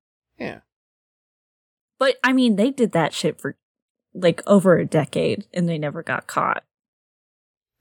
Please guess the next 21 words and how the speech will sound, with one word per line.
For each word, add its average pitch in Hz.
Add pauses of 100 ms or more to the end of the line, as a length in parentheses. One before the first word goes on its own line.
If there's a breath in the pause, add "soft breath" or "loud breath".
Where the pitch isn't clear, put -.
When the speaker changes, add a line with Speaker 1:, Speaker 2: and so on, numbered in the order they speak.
(100)
Speaker 2:
They 254
started 240
killing 254
people 170
for 180
probably, 175
like, 147
five 185
years 160
beforehand, 160
and 170
they 160
never 147
got -
caught -
Speaker 1:
The 262
only 302
reason 262
they 226
ca- 170
Speaker 2:
until, 156